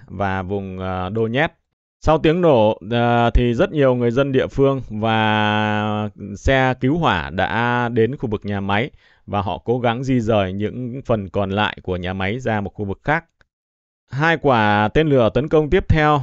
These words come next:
vào khu vực lãnh thổ lân cận, vào một cái trạm, ờ, dịch vụ cũng được, ờ, sử dụng để sửa và duy trì những cái xe, à, bọc thép hạng nhẹ. Theo thông tin ban đầu, bảy, ờ, cái xe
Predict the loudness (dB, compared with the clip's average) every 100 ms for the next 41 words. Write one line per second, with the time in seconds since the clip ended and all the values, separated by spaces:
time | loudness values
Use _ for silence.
0 | -2 0 2 0 -2 -2 -2 0 -4 0
1 | 2 2 2 0 2 2 2 -6 -4 0
2 | 0 0 -2 -2 -4 0 0 0 -4 -10
3 | -6 -2 -2 -2 -2 -4 0 0 0 -2
4 | -14 -10 -8 -2 0 0 0 -2 -2 -2
5 | -2 0 -4 -2 0 0 0 0 2 0
6 | -4 -4 0 0 0 0 0 0 -2 -4
7 | -4 -2 -2 -2 0 2 2 0 -4 _
8 | _ _ -8 -2 0 0 -2 -4 _ _
9 | -2 0 2 0 0 -4 -2 -2 -2 -8
10 | _ _ _ -2 0 2 2 2 2 2
11 | 4 4 4 2 -6 0 2 4 4 2
12 | 2 0 -2 0 -2 0 2 2 4 2
13 | 2